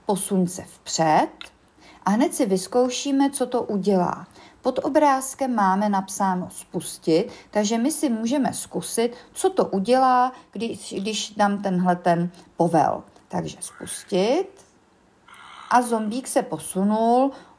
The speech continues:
o jedno místo, o jeden krok. To je málo, takže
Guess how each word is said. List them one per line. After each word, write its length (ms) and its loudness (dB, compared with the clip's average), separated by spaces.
o 320 4
jedno 600 2
místo, 540 -2
o 120 2
jeden 360 2
krok. 640 -2
To 100 2
je 120 6
málo, 540 2
takže 380 -2